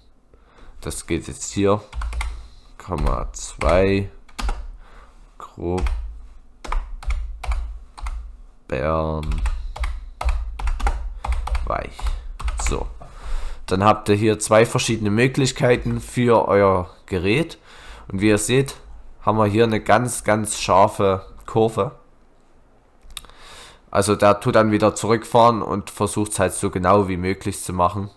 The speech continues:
Und das ist natürlich besser, wenn man auf ertragsoptimiert arbeiten will. Der fährt jetzt hier drum rum und das fährt jetzt auch noch weiter. Ich hoffe, ich konnte euch damit helfen und ihr habt was gelernt dabei.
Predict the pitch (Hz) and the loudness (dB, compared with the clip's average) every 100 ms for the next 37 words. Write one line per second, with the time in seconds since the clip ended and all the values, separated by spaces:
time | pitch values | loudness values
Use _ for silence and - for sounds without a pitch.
0 | - _ - - - - _ - 87 92 | -20 _ -20 -20 -20 -20 _ -6 0 0
1 | 92 82 - 92 90 87 92 90 101 90 | 0 -6 0 0 0 -6 -4 -2 -2 -4
2 | - 98 101 95 87 90 87 78 - - | -2 0 2 2 0 0 0 -2 -8 -12
3 | - - - - 85 101 - - - 85 | -4 -4 -4 2 4 4 2 -6 -6 -6
4 | - - 87 90 90 - - 90 101 90 | -8 -6 -4 -2 -2 -2 0 2 4 2
5 | - 80 73 62 - _ _ _ _ _ | 0 -8 -6 -8 -10 _ _ _ _ _
6 | _ - - - - - _ _ _ _ | _ -20 -20 -20 -20 -20 _ _ _ _
7 | _ 98 95 123 113 117 - 127 123 - | _ 0 4 4 4 2 2 2 2 2
8 | 104 95 127 165 156 _ - - 104 104 | 0 4 4 4 -2 _ -12 0 2 4
9 | 104 98 95 - - 113 107 113 - 107 | 2 2 0 -2 2 6 6 4 4 2
10 | 104 90 92 117 123 135 - - - - | 2 4 8 8 8 4 -2 -16 -6 2
11 | 156 143 160 135 - 139 123 - - 117 | 4 6 6 4 4 6 6 6 6 6
12 | 107 - 110 135 135 147 156 - - 107 | 4 4 4 4 0 -4 -6 -16 -4 -2
13 | 98 101 110 - - 98 - - 92 92 | 4 4 4 0 4 4 4 -2 2 6
14 | 104 127 98 - 92 104 151 | 6 4 0 4 6 6 2